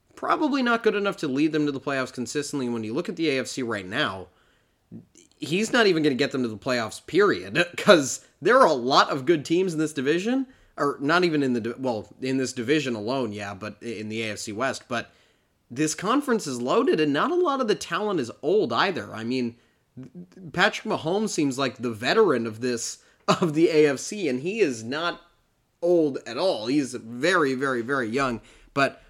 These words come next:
we'll get to the overall in the A F C later. Uh, then you had the fun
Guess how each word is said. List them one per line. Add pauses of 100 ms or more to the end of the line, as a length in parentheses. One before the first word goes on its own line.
(120)
we'll
get
to
the
overall
in
the
A
F
C
later. (320)
Uh,
then
you
had
the
fun